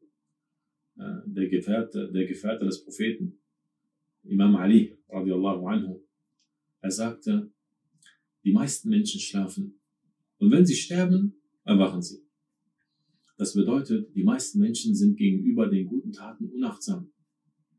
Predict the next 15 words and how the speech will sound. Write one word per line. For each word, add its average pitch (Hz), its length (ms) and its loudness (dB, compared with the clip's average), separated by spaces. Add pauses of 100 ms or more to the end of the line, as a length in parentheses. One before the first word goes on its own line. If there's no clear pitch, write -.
(200)
Sie - 140 -10
beschäftigen 185 520 0
sich 180 240 -10
nicht - 220 -10
mit 196 120 -8
den 180 120 -4
guten - 240 -4
Taten. - 360 -8 (880)
Wenn 180 160 6
sie 180 120 2
dann 160 120 0
sterben, 170 540 -4 (760)
dann 98 140 -4
erwachen 98 400 -2
sie - 240 -16